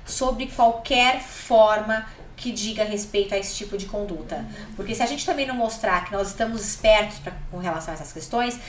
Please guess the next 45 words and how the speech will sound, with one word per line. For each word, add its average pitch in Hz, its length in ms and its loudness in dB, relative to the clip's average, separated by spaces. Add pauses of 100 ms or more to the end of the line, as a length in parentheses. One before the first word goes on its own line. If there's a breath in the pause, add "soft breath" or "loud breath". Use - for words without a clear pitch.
(140 loud breath)
dá 262 80 -4
a 285 40 0
impressão 269 260 -2
de 254 80 -8
que 285 60 -4
a - 20 -2
gente 254 180 -4
não 254 120 -6
se - 100 -10
importa, 208 560 2
não, 196 180 -4 (140)
não, 196 220 -8
não 196 200 -2
se 262 120 2
importa. 185 420 -2 (320 loud breath)
Você - 160 -2
veja, 208 460 2
eu 190 120 -2
tenho 254 220 -2
alguns, 226 480 -6
eu 185 80 -4
tenho 233 160 -4
algumas 214 320 -2
formas 190 380 2
de 180 80 -8
comunicação 180 960 -4 (240 loud breath)
periódica 185 560 2
nos 175 140 -10
condomínios, 208 680 -6
que 240 100 -2
eu 233 60 0
faço 254 320 2
um 240 240 -4
pe-, 262 280 -2
um, 214 380 -4
um, 233 60 -4
realmente 302 420 -2
um 285 60 -8
comunicado 240 580 0
geral 233 560 2 (260 loud breath)
pra 262 140 4
todos 320 400 4
os 285 80 -8
meus 285 180 -4
prédios, 226 600 2